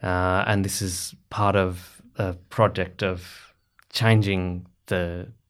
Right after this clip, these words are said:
nature of the Indian state and changing the way that India's history is remembered.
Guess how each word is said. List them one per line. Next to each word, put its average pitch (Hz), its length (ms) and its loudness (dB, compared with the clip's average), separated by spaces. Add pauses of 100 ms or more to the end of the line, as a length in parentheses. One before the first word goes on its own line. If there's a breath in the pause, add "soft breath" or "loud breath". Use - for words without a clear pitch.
(200)
nature 95 420 -2
of 90 220 -10 (200)
the 104 100 2
Indian 92 280 0
state 92 440 0
and 107 120 -2
changing 92 360 0
the 90 80 0
way 92 180 2
that 95 120 -4
India's 95 380 -2
history - 400 -4
is - 200 -6
remembered. - 520 -4